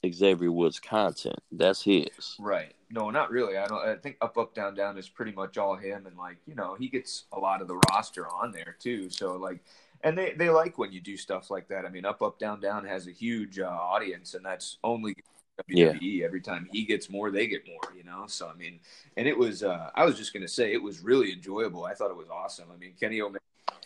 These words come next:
Speaker 1: Oh yeah, I
Speaker 2: I
Speaker 1: loved
Speaker 2: really
Speaker 1: it. I
Speaker 2: enjoy
Speaker 1: loved it.
Speaker 2: Kenny
Speaker 1: Have you
Speaker 2: Omega on the mic. Like, I enjoy how he does the over the top, you know, like, wrestling heel, like, laughing, you know, maniacal laughing.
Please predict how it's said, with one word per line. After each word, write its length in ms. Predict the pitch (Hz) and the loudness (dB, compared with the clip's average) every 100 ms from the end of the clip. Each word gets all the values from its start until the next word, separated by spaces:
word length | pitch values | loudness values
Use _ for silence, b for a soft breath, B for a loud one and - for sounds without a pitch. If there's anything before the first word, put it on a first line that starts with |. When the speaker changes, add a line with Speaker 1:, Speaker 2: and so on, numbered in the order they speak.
| - | 10
Speaker 1:
Oh 140 | 131 | 10
yeah, 200 | 95 78 | 10 4
I 160 | 73 147 | 4 2
Speaker 2:
I 20 | |
Speaker 1:
loved 200 | 90 85 | 0 0
Speaker 2:
really 120 | 139 | -2
Speaker 1:
it. 60 | 131 | -2
I 40 | - | 2
Speaker 2:
enjoy 60 | 123 | 4
Speaker 1:
loved 120 | 90 | 4
it. 40 | 85 | 4
Speaker 2:
Kenny 60 | |
Speaker 1:
Have 120 | 110 113 | 6 6
you 100 | 101 | 4
Speaker 2:
Omega 240 | 104 98 | 2 -2
on 140 | 92 | -2
the 60 | 92 | -8
mic. 340 | 92 98 85 95 | -6 -6 -6 -8
Like, 180 | 95 | -6
I 100 | 104 | -4
enjoy 380 | 107 107 107 107 | -4 -4 -2 0
how 140 | 104 101 | 0 0
he 140 | 113 | -2
does 240 | 101 98 | -2 -2
the 120 | 98 87 | -2 -6
over 280 | 101 98 95 | -4 -4 -6
the 80 | |
top, 480 | 92 - 95 - - | -6 -4 -4 -4 -10
you 80 | 98 | -14
know, 160 | 90 90 | -14 -12
like, 180 | 92 90 | -10 -8
wrestling 560 | 95 - 107 95 95 92 | -8 -8 -10 -14 -16 -16
heel, 440 | 110 101 95 95 | -4 -2 0 -2
like, 260 | 90 82 - 64 | -4 -8 -10 -14
laughing, 600 | 98 95 95 - 98 98 101 | -2 0 0 -2 -4 -4 -4
you 60 | |
know, 220 | 98 98 110 | -4 -4 -4
maniacal 600 | 110 110 107 107 104 95 | -4 -2 -2 -4 -4 -4
laughing. 400 | 95 95 - | -2 -4 -4